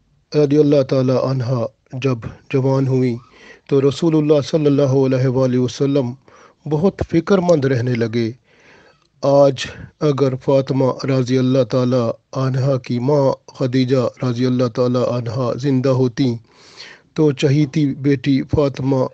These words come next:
तो ज़हरा रज़ी अल्लाह ताला अन्हा की शादी खुद करती। एक दिन जिब्राइल अलैहिस्सलाम ने हाजिर होकर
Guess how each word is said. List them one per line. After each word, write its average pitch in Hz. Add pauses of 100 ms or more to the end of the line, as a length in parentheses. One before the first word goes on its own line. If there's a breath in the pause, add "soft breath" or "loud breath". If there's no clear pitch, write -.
(140)
तो 143
ज़हरा 135
रज़ी 131
अल्लाह 131
ताला 127
अन्हा 135
की 131
शादी 120 (880 loud breath)
खुद 175 (260)
करती। 127 (840 loud breath)
एक 202
दिन 175
जिब्राइल 160
अलैहिस्सलाम 151
ने 139
हाजिर 135
होकर 131